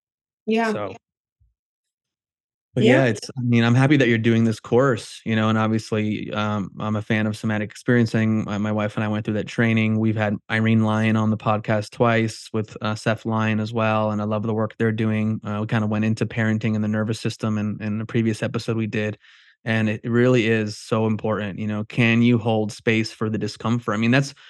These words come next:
Speaker 2: that's one of the biggest things that I think that leads people to addictive behaviors is that they don't, they're unable to sit with whatever the discomfort or the heavy,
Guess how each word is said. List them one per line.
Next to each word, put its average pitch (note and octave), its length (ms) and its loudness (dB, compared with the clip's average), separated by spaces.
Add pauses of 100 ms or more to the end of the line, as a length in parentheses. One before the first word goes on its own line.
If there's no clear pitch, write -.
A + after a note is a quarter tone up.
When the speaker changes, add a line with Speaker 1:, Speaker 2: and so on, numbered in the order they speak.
(640)
Speaker 2:
that's C#3+ 220 2
one F#3+ 200 4
of D3 60 4
the A2+ 140 4 (160)
biggest A#2 360 0
things A2+ 180 2
that A2+ 100 4
I G#2+ 60 2
think A2 220 0
that G#2 120 0
leads A2 280 -2
people A2 360 -2
to G#2+ 540 0
addictive A2 420 -2
behaviors G#2+ 680 0
is G#2 120 -4
that G#2 280 -2
they A2 120 0
don't, A2 240 2
they're A#2 220 2
unable A#2+ 720 2
to A#2 200 -2
sit - 520 -2
with A2+ 280 -4 (100)
whatever A2+ 500 2
the A2 100 0
discomfort A#2 640 0
or A2+ 140 0
the G#2+ 140 -4
heavy, A2+ 340 0